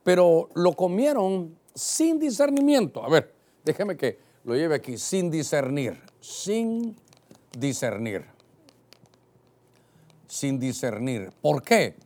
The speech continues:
Porque en lugar de, de, de pedir perdón y de arrepentirse en esa, en esa mesa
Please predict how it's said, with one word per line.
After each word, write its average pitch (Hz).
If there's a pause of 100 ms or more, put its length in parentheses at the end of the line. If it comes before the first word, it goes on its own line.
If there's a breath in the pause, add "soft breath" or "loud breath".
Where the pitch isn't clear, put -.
(400 soft breath)
Porque 165
en 151
lugar 175
de, 135 (180 soft breath)
de, 123
de 120
pedir 180
perdón 190
y 226
de 170
arrepentirse 143 (300 soft breath)
en 127
esa, 175 (960)
en 127
esa 226
mesa 170